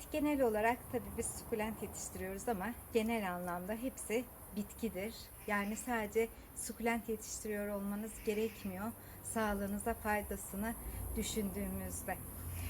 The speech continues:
Evet, e, nelerdir, e, sağlığımıza faydası diye bakacak olursak, e, size önce bir araştırmadan bahsetmek istiyorum. Yine yurt dışında yapılmış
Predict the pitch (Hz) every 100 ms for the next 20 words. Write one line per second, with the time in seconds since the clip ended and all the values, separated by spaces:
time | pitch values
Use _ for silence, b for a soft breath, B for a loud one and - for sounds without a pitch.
0 | B - 381 427 - 277 285 269 269 269
1 | - 269 320 330 320 302 240 240 - -
2 | 220 226 - 233 220 220 214 233 - 220
3 | 208 208 - - 220 214 - - 220 -
4 | 220 208 214 214 - 196 196 - 185 170
5 | 170 - 202 220 214 285 262 240 254 247
6 | B B - 233 220 - 202 202 196 185
7 | 160 - 170 165 170 - - 170 - -
8 | - - 330 302 254 269 311 - 233 -
9 | 208 208 202 202 220